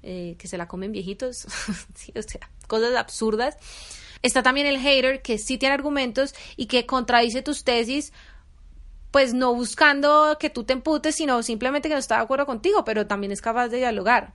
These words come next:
Y digamos que ese hater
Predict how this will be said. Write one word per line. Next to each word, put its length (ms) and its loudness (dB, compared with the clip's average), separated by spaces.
Y 360 -6
digamos 380 -2
que 200 2
ese 300 2
hater 520 2